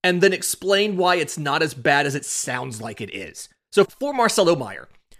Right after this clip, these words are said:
two thirty-six, three oh six, four thirty-three, thirteen home runs,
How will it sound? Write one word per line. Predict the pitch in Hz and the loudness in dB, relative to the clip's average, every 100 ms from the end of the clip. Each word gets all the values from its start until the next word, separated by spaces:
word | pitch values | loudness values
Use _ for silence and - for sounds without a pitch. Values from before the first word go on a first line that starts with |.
| _ _ | _ _
two | - 262 | -2 4
thirty-six, | 262 254 240 196 185 | 6 6 4 2 0
three | - 180 190 190 | -2 0 4 4
oh | |
six, | 180 - 170 - | 4 2 -4 -4
four | - 156 165 | -4 0 0
thirty-three, | 151 - 147 139 127 135 107 90 | 0 -2 -2 -2 -6 -10 -12 -18
thirteen | - 185 233 - 269 247 | -4 -2 -2 -4 -4 -2
home | 233 240 | -2 0
runs, | 170 147 147 | 0 -2 -4